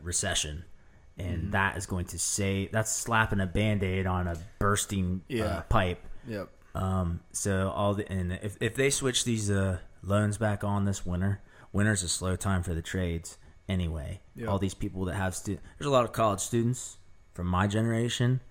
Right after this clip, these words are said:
Speaker 1: that are right back in the trades, and it's kinda
Speaker 2: Yeah.
Speaker 1: seasonal work.
Speaker 2: Sure.
Speaker 1: So if they turn these loans back on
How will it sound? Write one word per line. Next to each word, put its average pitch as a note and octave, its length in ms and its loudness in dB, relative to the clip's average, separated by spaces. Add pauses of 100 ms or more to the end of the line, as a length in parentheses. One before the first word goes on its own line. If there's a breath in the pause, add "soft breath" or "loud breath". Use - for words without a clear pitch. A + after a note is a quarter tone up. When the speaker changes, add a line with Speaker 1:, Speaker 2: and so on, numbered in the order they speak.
(260 soft breath)
Speaker 1:
that D#2+ 140 -4
are D#2+ 300 -2
right F#2+ 280 -2
back F#2+ 260 2
in G2 80 2
the E2 60 -2
trades, F#2+ 380 0
and E2+ 180 -6
it's A2+ 160 -2
kinda C#3+ 280 2
Speaker 2:
Yeah. A#2 160 2
Speaker 1:
seasonal F2+ 440 0
work. F#2+ 480 -4 (160)
Speaker 2:
Sure. C3 300 -4 (140)
Speaker 1:
So A2+ 240 4
if G#2 100 2
they B2 140 4
turn C#3 240 4
these B2+ 200 4
loans A#2+ 260 4
back F#2+ 280 2
on E2+ 320 -4